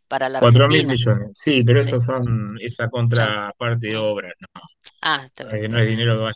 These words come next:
Speaker 2: a reserva ni nada.
Speaker 1: Bueno, pero eso sí va a algo que podamos ver.
Speaker 2: Sí,
Speaker 1: O
Speaker 2: bueno, el tema es que lo, alguien lo quiera hacer, porque el gobierno dice que no hace obras, así que no sé para qué
Speaker 1: Claro.
Speaker 2: van a usar esa plata.
Speaker 1: Claro. Bueno, para negociar con algún gobernador, capaz.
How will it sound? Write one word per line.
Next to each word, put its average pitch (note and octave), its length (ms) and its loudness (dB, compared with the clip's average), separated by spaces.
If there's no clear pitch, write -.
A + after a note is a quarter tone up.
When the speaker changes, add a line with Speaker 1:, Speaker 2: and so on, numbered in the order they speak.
Speaker 2:
a G#2+ 60 -8
reserva G#2 380 -4
ni F2+ 60 -16
nada. - 200 -20
Speaker 1:
Bueno, A3+ 260 2
pero D#3+ 180 -4
eso F#3+ 240 -4
sí F#3 280 -2
va F3 260 4
a D3 200 2
algo E3 300 0
que C#3+ 140 -14
podamos D3 480 -2
ver. E3+ 260 0
Speaker 2:
Sí, C3 220 -2
Speaker 1:
O - 0 -
Speaker 2:
bueno, A#2+ 180 2
el A2 60 0
tema C#3 200 0
es A#2 80 0
que A#2+ 100 -2
lo, A2+ 140 2
alguien A#2+ 220 0
lo A2 80 0
quiera B2 160 0
hacer, B2 260 -4
porque G2 180 -12
el G2 100 -12
gobierno G#2+ 520 -4
dice G#2 240 -10
que G#2+ 60 -6
no C3 80 -2
hace A#2 180 -4
obras, F#2+ 200 -6
así - 180 -14
que G2 60 -8
no F#2 80 -10
sé G#2 140 -4
para G2 180 2
qué C3+ 80 2
Speaker 1:
Claro. - 20 0
Speaker 2:
van G2 120 -2
a - 20 -6
usar G2 180 -8
esa F#2+ 140 -12
plata. A2 300 -2
Speaker 1:
Claro. D3 340 0
Bueno, F3 420 0
para C#3+ 220 -2
negociar C#3+ 440 -4
con D3+ 120 -4
algún C#3+ 240 -6
gobernador, C#3 560 -4
capaz. - 460 -4